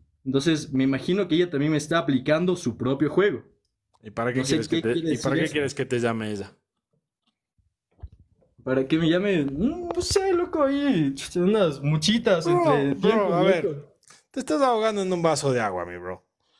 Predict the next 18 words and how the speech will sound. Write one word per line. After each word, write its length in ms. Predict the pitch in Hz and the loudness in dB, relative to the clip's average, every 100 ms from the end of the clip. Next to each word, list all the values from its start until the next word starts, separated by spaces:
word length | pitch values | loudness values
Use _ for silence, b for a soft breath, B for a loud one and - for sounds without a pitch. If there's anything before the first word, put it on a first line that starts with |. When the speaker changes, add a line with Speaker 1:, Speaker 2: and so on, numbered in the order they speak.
| _ - | _ -6
Speaker 2:
Gárchatela, 1080 | 202 262 269 233 233 220 233 254 - _ _ - | -2 -2 -2 -4 -2 -2 0 -2 -8 _ _ -8
¿ya? 480 | 147 208 269 277 _ _ _ | -2 0 -2 -4 _ _ _
Saca 420 | - 190 196 196 | -4 -2 0 0
beneficio 600 | 175 165 147 180 175 185 | 0 0 0 -2 -2 0
de 300 | 175 170 175 | 0 2 2
ella. 400 | 185 226 240 - _ _ _ _ _ _ _ _ _ _ - | 2 0 -4 -14 _ _ _ _ _ _ _ _ _ _ -6
Y 120 | 262 | 0
listo. 480 | 339 339 - 120 - | 2 0 -2 -6 -6
¿Para 140 | 170 165 | -4 -2
qué 100 | 147 | -2
quieres 160 | 131 | -2
que 100 | - | -2
ella 160 | 120 110 | -4 -2
te 140 | 110 | -4
busque? 440 | 117 208 - 214 165 | -4 -4 -4 -6 -6
Que, 240 | 120 107 | -6 -8
que, 140 | 107 | -12
que 320 | - 107 101 | -10 -10 -10